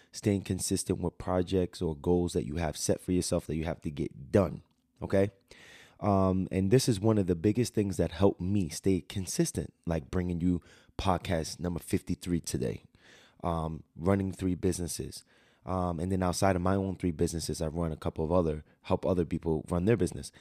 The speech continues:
So all the steps that I'm gonna walk you through today are literally what to do as soon as you wake up to as soon as you go to bed.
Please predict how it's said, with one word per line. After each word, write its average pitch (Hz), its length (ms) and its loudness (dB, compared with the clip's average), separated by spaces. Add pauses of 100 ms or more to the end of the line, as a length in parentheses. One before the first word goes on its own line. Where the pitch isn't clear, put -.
(540)
So - 180 12
all 117 120 12
the 139 80 6
steps 127 240 4
that 110 80 8
I'm 107 120 6
gonna 101 140 6
walk 98 300 6
you 98 40 4
through 98 180 2
today 92 420 6 (260)
are 92 140 2
literally 98 560 8
what 92 260 4
to 117 80 2
do 113 240 6
as 95 140 2
soon 120 240 0
as 104 100 0
you 107 80 4
wake 101 220 4
up 143 240 2 (720)
to - 180 0
as 82 140 0
soon 110 240 2
as 95 100 0
you 90 80 2
go 87 100 6
to 80 100 2
bed. 90 280 4